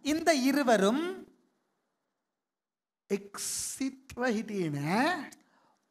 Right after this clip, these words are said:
Speaker 1: ஒன்றாக இருக்கவில்லை.
Speaker 2: இல்லடா, ஒரு மனம். நீங்க ரொம்ப
Speaker 1: ஒரு
Speaker 2: கவனமா பேசணும் இப்ப. இல்லாட்டி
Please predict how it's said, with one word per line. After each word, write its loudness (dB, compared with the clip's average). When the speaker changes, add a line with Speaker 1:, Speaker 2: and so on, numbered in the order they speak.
Speaker 1:
ஒன்றாக 4
இருக்கவில்லை. -2
Speaker 2:
இல்லடா, 0
ஒரு 2
மனம். -2
நீங்க -4
ரொம்ப 0
Speaker 1:
ஒரு 2
Speaker 2:
கவனமா -2
பேசணும் -6
இப்ப. -12
இல்லாட்டி -4